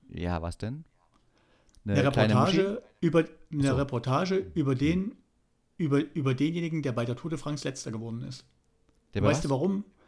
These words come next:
Speaker 2: der bei der Tour de France Letzter geworden ist? Über den
Speaker 1: <laughs>
Speaker 2: Fahrer. Weißt du, warum?
Speaker 1: Warum?
Speaker 2: Weil ich als Ra-, weil ich als Radfahrer, ne,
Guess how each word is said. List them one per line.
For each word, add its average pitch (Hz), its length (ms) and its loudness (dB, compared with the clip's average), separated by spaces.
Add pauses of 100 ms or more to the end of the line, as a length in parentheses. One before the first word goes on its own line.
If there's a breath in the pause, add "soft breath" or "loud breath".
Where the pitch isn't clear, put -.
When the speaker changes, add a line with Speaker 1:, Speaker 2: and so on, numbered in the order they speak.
(440 soft breath)
Speaker 2:
der 156 80 2
bei 165 100 2
der 151 140 -2
Tour 185 160 0
de 165 100 0
France 151 460 -4 (100)
Letzter 165 300 -4
geworden 113 320 -4
ist? 123 180 -10
Über 123 200 -2
den 139 100 2
Speaker 1:
<laughs> - 60 4
Speaker 2:
Fahrer. 139 340 0 (920 loud breath)
Weißt 156 200 0
du, 190 60 6
warum? 175 320 2 (460 loud breath)
Speaker 1:
Warum? 98 200 -4
Speaker 2:
Weil 147 220 0
ich 180 160 -2
als 131 180 -2
Ra-, 160 200 -2
weil 156 180 -2
ich 185 100 -2
als - 200 -2
Radfahrer, 175 520 0
ne, 190 320 0